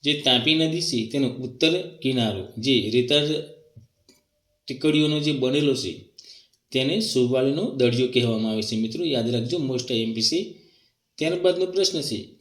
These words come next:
કે દક્ષિણ ગુજરાતમાં વહેતી કઈ નદીના કારણે દક્ષિણ ગુજરાતનો દરિયા કિનારો ખોચા ખુચ્ચી વાળો બન્યો છે મિત્રો? યાદ રાખજો કે જે દક્ષિણ ગુજરાતમાં જે વહેતી નદીઓ છે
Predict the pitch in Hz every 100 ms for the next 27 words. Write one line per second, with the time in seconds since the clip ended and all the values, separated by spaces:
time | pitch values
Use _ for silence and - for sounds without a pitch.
0 | - 120 117 113 - - 135 135 - 190
1 | 196 156 135 123 - 101 - - _ _
2 | _ _ _ 120 120 151 147 117 113 135
3 | 165 175 170 175 175 165 165 160 147 104
4 | 92 - 120 127 127 160 160 156 165 170
5 | 165 165 170 170 127 131 139 147 147 127
6 | 110 95 - - _ _ _ _ - 139
7 | 131 165 170 - 131 127 - 156 170 127
8 | 117 117 135 123 117 110 107 98 95 95
9 | 113 120 113 101 110 190 - - - _
10 | _ 139 143 135 147 127 131 131 165 156
11 | 156 160 165 165 139 123 127 123 - 156
12 | 147 127 107 - 90 -